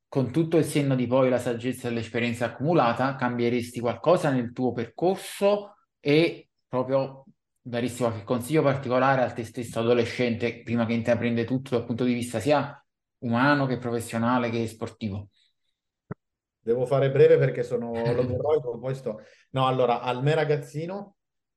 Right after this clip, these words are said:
Speaker 2: allora, non potendo chi-, ma magari cambiare quello che può essere un, eh, un ambiente fortemente, eh, magari influenzato, obesogenico, dovuto alla famiglia o quant'altro, che magari quella cosa non la puoi cambiare.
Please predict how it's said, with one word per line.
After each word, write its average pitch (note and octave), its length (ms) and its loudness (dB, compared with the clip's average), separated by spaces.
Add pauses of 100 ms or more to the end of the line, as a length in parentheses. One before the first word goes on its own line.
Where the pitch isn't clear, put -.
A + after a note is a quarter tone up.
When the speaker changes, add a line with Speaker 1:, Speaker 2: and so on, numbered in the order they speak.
(380)
Speaker 2:
allora, A#2 300 2
non C3 200 0
potendo D3 400 4
chi-, C#3+ 180 -6
ma C3 160 -4
magari C#3 300 0
cambiare B2+ 460 -2
quello B2 200 -2
che A#2 120 -6
può A#2 140 -2
essere A#2 540 -2 (360)
un, A#2+ 360 -6
eh, A2 580 -6 (340)
un B2+ 140 -8
ambiente C3 580 0
fortemente, B2+ 1200 0 (120)
eh, A#2 200 -10
magari A2+ 400 -2
influenzato, A#2 640 -2
obesogenico, A#2 800 -4
dovuto A2+ 340 -4
alla A2+ 140 -2
famiglia A#2+ 420 -4
o A2+ 60 0
quant'altro, A2+ 600 -6
che A#2 100 -8
magari A2+ 320 -4
quella A2 200 -4
cosa A#2 240 -4
non G#2+ 120 -6
la A2 120 -4
puoi A2+ 160 -2
cambiare. G#2+ 640 -6